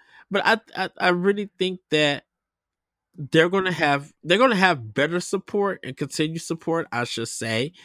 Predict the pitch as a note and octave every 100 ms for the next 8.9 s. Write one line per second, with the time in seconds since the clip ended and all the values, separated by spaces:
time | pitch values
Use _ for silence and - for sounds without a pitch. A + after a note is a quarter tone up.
0 | - - - - - C3+ _ _ _ _
1 | _ _ _ _ - C3+ C3 B2 A2+ A#2
2 | - _ _ _ _ _ _ _ _ _
3 | _ _ - - D3+ - D3+ D#3 D#3+ D3
4 | - D3 D3 F#3 D#3+ D3+ C#3 D3 C3+ -
5 | D3 C#3 C3+ B2+ B2 A#2 A#2 - _ _
6 | _ _ B2 C3 B2 - C#3+ C#3+ C3 A#2
7 | - B2+ B2 B2 A2+ - C#3 B2 B2 A#2
8 | - A#2 G#2+ A2 - - - -